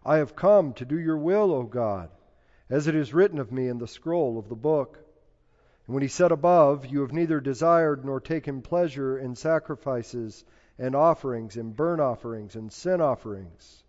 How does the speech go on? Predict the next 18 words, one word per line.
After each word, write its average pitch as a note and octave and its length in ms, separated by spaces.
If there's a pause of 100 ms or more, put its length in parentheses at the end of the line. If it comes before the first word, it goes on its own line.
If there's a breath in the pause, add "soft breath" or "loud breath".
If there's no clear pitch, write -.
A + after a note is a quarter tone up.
(380)
these B2 220
are B2 120
offered A#2 260
according B2 400
to A2 60
the G#2+ 100
law,' A2+ 480 (460 soft breath)
then E3 200
he D#3+ 200
added, B2+ 400
'Behold, C3 640 (320 soft breath)
I B2 80
have B2+ 160
come E3 280
to B2 100
do C3+ 80
your C3+ 240
will.' D3+ 400